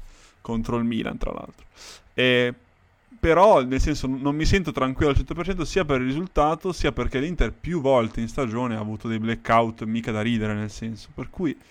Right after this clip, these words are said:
Io onestamente tenderei ad andarci molto cauto, molto, molto cauto. Ma non perché sono scaramantico come per il maschile, proprio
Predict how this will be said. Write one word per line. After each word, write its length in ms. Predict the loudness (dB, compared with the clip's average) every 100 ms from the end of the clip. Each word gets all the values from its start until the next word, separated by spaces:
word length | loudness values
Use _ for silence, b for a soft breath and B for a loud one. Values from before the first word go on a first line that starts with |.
| B B B B B B
Io 120 | 0 2
onestamente 1160 | 4 4 4 2 2 0 2 4 6 4 0 _
tenderei 360 | 2 4 4 4
ad 60 |
andarci 420 | 6 6 6 4 -2
molto 800 | 0 0 0 0 0 -2 -4 -6
cauto, 540 | -2 -2 -4 -8 -8
molto, 460 | -4 -2 -4 -6 -8
molto 240 | -10 -12
cauto. 380 | -10 -10 -10 -14 -2
Ma 120 | 0
non 220 | 2 4
perché 480 | 4 4 0 0 0
sono 180 | -4 -6
scaramantico 680 | -2 -2 -2 -6 -8 -12
come 200 | -8 -6
per 100 | -2
il 80 | -2
maschile, 560 | -2 -4 -4 -4 -4 -8 B B B _
proprio 200 | 0 2